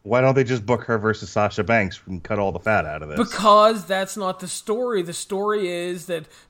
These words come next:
Speaker 2: Bayley thinks they're still best friends. Sasha side-eyed her this week on T V. Sasha's gonna win this match here. They're gonna feud around, and they're gonna have the big rematch at SummerSlam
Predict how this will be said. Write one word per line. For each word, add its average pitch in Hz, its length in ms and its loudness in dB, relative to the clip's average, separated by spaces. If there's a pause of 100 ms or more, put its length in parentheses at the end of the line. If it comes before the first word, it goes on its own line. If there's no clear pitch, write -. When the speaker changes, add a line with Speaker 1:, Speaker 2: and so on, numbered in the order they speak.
(100)
Speaker 2:
Bayley 190 380 -4
thinks 185 320 -8
they're 170 140 -14
still 180 220 -8
best 165 280 -8
friends. 226 560 -4 (200)
Sasha 175 540 -2
side-eyed 208 600 -4
her 175 80 -8
this 170 240 -10
week 170 200 -6
on 160 180 -10
T 170 240 -12
V. 202 320 -10 (260)
Sasha's 220 600 -4
gonna 180 200 -2
win 180 340 -4
this 196 220 -6
match 143 340 -12
here. 151 320 -12 (320)
They're 180 240 -2
gonna 196 220 -2
feud 196 440 -4
around, 185 540 -4
and 165 160 -8
they're 165 120 -4
gonna 165 160 -6
have 170 200 -8
the 156 60 -14
big 160 220 -10
rematch 175 460 -6
at 151 80 -16
SummerSlam 175 760 -8